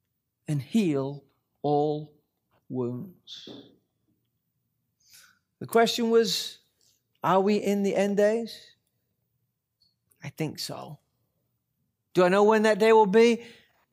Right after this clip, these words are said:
I don't, and it doesn't matter. Do I know how that will come? I don't, and it doesn't really matter. But believing we're in the end times makes hope real. It helps us to live like we're dying.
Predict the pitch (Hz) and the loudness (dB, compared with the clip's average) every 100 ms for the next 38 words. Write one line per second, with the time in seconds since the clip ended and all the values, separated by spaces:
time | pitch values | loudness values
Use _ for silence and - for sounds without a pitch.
0 | - 143 180 214 240 - 156 147 160 170 | -12 -2 2 2 0 -4 -8 -2 -2 -2
1 | 165 156 139 120 110 _ _ - - 208 | -2 -2 -2 -6 -8 _ _ -4 2 4
2 | 233 226 240 240 233 226 - 240 247 - | 4 2 4 4 4 4 4 2 2 -2
3 | - - 175 165 208 240 247 - - 180 | -16 -4 0 4 4 4 2 -2 -4 -2
4 | 160 170 165 147 160 151 117 117 131 143 | 0 0 -2 -6 -6 -6 -8 -10 -16 -20
5 | _ _ _ _ _ _ _ _ _ _ | _ _ _ _ _ _ _ _ _ _
6 | _ _ _ 147 139 156 156 220 226 233 | _ _ _ -8 -4 0 2 0 0 -2
7 | 226 202 175 143 160 165 160 - 165 175 | 0 0 0 -2 -6 -4 -4 -2 -2 -2
8 | 175 170 165 160 196 - - - - - | -2 -2 -2 -2 -8 -16 -20 -20 -20 -20
9 | - - _ - 156 180 175 - - 175 | -20 -20 _ -4 0 0 -4 -10 -4 -4
10 | - - 147 143 143 - - 131 170 190 | -4 -6 -6 -6 -8 -18 -14 -6 0 0
11 | 185 190 - 160 151 196 196 143 147 147 | 0 -4 -2 -2 2 4 4 2 0 0
12 | 147 143 127 135 127 151 175 | -2 -4 -4 -6 -6 -10 -14